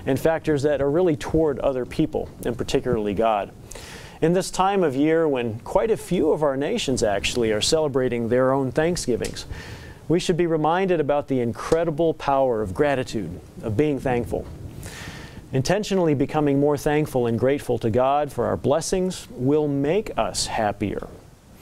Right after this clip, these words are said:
and will make us more content, something God understood well as he directed us to do in the pages of his Bible. What are you thankful for? When was the last time you thought about this?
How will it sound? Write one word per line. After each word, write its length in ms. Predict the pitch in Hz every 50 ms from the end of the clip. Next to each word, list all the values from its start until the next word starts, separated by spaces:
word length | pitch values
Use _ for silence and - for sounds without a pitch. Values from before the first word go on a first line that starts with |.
| - - - - - - - - -
and 300 | 139 143 147 147 147 143
will 200 | 147 160 165 160
make 280 | 156 160 180 190 - 220
us 220 | 196 143 - -
more 280 | 131 127 113 95 90 90
content, 540 | - - 113 101 - 117 104 87 - - - - - - - - - - - -
something 440 | - - 156 147 - 156 147 135
God 320 | 135 135 139 143 143 143 143
understood 640 | 151 156 147 147 143 - - - 156 151 147 135 113 101 - - 104
well 540 | 113 135 143 165 143 101 92 82 90 - - - - - - - - - - -
as 180 | - 127 131 -
he 100 | 151 151
directed 560 | 127 131 131 120 135 151 170 - - 156 131
us 200 | 127 120 113 - -
to 100 | - 120
do 340 | 104 135 165 139 101 90 98
in 60 | 107
the 80 | 110 113
pages 380 | 107 127 120 113 95 113 98
of 100 | 113 98
his 120 | 95 98 90
Bible. 400 | - 110 113 110 107 - 87 - - - - - - - - - - - - - - - - - -
What 140 | 165 196 196
are 40 |
you 160 | 185 165 170 151
thankful 400 | - 135 117 104 95 - - -
for? 340 | - - 110 - - 87 - - - - - - - - _ - - - - - -
When 180 | - 165 180
was 120 | 185 175 135
the 80 | 151
last 340 | 143 139 143 143 135 - -
time 320 | - 151 139 135 131 131 123
you 220 | 120 123 127 131
thought 260 | 123 - 160 180 175
about 300 | 139 113 104 98 95 -
this? 360 | - - - - - - -